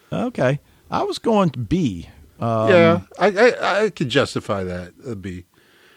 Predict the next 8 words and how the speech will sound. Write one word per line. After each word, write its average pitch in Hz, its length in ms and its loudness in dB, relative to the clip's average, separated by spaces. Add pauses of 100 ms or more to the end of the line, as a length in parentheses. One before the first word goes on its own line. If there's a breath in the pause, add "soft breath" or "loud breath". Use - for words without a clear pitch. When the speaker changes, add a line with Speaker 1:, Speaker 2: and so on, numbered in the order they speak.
(340 soft breath)
Speaker 2:
I, 139 260 -2
I - 20 2
think 185 280 2
the, 147 320 6
uh, 120 480 4
like 147 120 4
I 131 60 4
said, 117 400 4